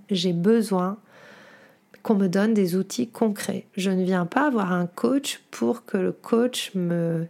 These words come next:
dise des choses que je sais déjà. J'ai besoin d'avoir des protocoles.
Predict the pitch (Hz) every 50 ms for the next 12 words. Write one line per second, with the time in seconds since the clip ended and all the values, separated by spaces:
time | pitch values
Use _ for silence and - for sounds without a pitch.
0 | _ 175 165 151 185 220 233 247 208 175 180 165 - - - 202 - - - 175
1 | 160 165 160 - - - - 233 220 185 190 185 160 - 165 156 165 262 - -
2 | - - - - - - - - - - 180 185 170 165 170 165 165 185 190 214
3 | 240 233 208 180 165 156 180 185 196 180 170 165 165 - - - 226 220 - 202
4 | 196 - - 165 151 151 170 196 208 202